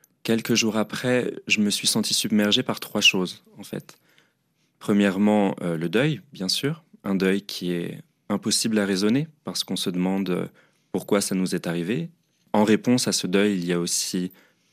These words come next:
le syndrome du survivant. Pourquoi moi j'ai pu partir ? Pourquoi moi j'ai pu prendre toutes mes affaires ? Pourquoi ma maison ne s'est pas effondrée sur le moment ?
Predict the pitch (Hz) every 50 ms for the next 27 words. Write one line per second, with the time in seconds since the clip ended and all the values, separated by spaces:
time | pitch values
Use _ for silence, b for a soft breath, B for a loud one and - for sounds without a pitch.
0 | b _ - 95 92 - 110 98 95 98 101 98 90 - - 98 92 104 117 147
1 | 165 160 - _ _ _ - - - - 101 95 95 98 113 120 127 120 110 -
2 | - - - 104 95 - - - 143 143 139 131 - - - - - 98 92 92
3 | 101 101 95 95 90 - - - - 95 90 - - - 98 95 87 87 85 -
4 | 135 139 139 - _ - _ - 95 92 92 87 90 92 92 92 101 101 - -
5 | - - 92 90 - - 98 87 90 90 87 - - - 101 101 95 87 90 90
6 | 85 90 104 147